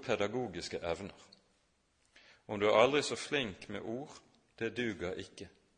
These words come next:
Det må åpenbares. Det må åpenbares ved Den hellige ånd. Og det gjelder ganske særlig det vi her er inne på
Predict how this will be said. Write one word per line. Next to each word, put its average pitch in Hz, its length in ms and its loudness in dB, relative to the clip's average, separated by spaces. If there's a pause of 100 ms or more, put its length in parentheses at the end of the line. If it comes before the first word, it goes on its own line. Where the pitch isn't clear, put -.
(1800)
Det 101 160 2
må 95 180 2 (520)
åpenbares. 104 1080 0 (680)
Det 104 100 -6
må 101 120 -2
åpenbares 110 1120 2
ved 95 720 0
Den 85 200 -2
hellige 87 680 -2
ånd. - 260 -10 (2250)
Og 98 80 -8
det 117 160 6
gjelder 101 500 6 (180)
ganske 110 480 2
særlig 95 600 0 (280)
det 107 340 4
vi 90 100 2
her 107 360 2 (600)
er 90 260 -4
inne 107 160 -2
på 104 220 -4